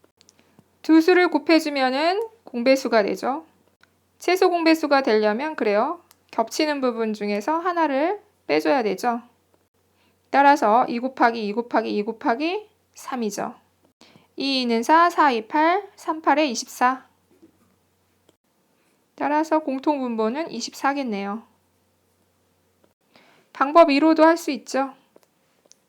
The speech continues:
거꾸로 된 나눗셈. 이 사 팔, 이 육 십이, 이 는 사, 이 삼 은 육.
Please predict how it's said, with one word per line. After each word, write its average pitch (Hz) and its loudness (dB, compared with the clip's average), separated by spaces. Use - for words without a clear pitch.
거꾸로 262 -6
된 247 -2
나눗셈. 240 -4
이 240 -12
사 233 -8
팔, 320 -6
이 247 -10
육 294 -8
십이, 302 -6
이 247 -8
는 240 -4
사, 302 0
이 247 -4
삼 240 -4
은 208 -4
육. 302 -6